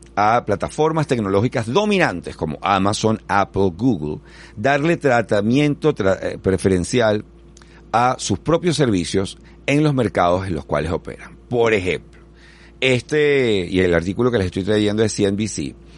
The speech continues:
esto, si llega a pasar, prevendría que Google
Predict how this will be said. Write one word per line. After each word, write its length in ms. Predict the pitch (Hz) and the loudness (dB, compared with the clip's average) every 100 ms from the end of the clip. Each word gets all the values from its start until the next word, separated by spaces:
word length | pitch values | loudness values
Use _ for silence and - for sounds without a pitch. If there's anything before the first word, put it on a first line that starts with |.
| - - | -20 -8
esto, 580 | - 113 - - 139 135 - | 0 0 0 0 2 2 -4
si 240 | - - 98 | -8 -4 -2
llega 260 | 110 123 | 0 0
a 80 | 131 | -2
pasar, 460 | 131 127 110 92 - - - - - | -2 -2 0 -2 -4 -16 -20 -20 -4
prevendría 680 | 110 110 107 123 135 123 120 | 0 2 0 0 0 0 0
que 160 | 101 | -4
Google 600 | 90 139 165 98 92 107 | -2 -2 0 0 -2 -2